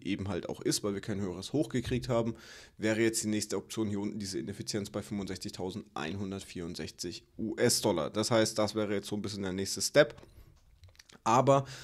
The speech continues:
man muss auch dazu sagen, wir haben heute noch einige News vor uns und vor allem heute, ja, heute Abend Fed Zinsentscheid. Die Zinsen sollten bei fünf Komma fünf Prozent bleiben. Ich rechne auch ehrlich gesagt weiterhin damit.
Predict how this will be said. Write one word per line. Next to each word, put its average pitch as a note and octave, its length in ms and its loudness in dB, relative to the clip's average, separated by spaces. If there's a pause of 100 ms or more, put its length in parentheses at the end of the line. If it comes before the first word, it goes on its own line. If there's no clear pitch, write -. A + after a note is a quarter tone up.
(120)
man G#2 100 0
muss A#2 160 2
auch A2 180 2
dazu B2+ 280 0
sagen, A2 260 4
wir G#2 80 4
haben G#2+ 120 2
heute A2 160 0
noch G#2+ 100 -6
einige G#2 340 -2
News A#2+ 300 2
vor G#2 260 0
uns A#2 180 0
und G#2 160 -6
vor - 200 -2
allem G#2+ 340 0
heute, G#2 560 2 (480)
ja, C3+ 300 8
heute A#2+ 240 4
Abend A#2+ 280 2
Fed - 440 0
Zinsentscheid. C3 680 2
Die A#2 100 0
Zinsen B2 600 2
sollten A#2 400 0
bei G#2+ 160 0
fünf A#2+ 240 0
Komma G#2+ 200 2
fünf G#2+ 180 -4
Prozent F#2+ 340 -6
bleiben. A#2 540 6
Ich - 180 -10
rechne G#2+ 240 -4
auch G2+ 160 -4
ehrlich G2+ 240 -4
gesagt - 240 -8
weiterhin G#2 380 2
damit. G2+ 320 -2